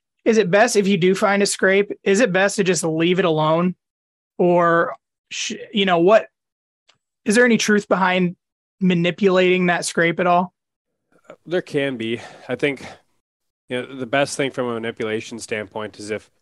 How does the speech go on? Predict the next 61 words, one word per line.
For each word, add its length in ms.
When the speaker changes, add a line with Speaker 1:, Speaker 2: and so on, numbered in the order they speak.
Speaker 2:
whatever's 400
there 160
naturally 420
just 220
doesn't 300
suit 240
you 160
from 500
the 100
ability 380
to 80
make 240
a, 300
a 80
kill 240
on 140
that 180
scrape. 360
Uh, 280
you 100
know, 80
if 100
you 60
have 100
to 80
clear 220
a 40
shooting 320
lane 220
or 60
whatever 460
to 140
be 180
in 60
the 80
right 220
tree, 480
to 120
give 120
you 60
the 60
right 200
cover, 320
to 80
be 100
able 140
to 60
shoot 180
that 160
way, 120
or 60
to 60
be 80
able 140
to 80
work 240
the 160
wind 220
and 100
thermals 340
right, 260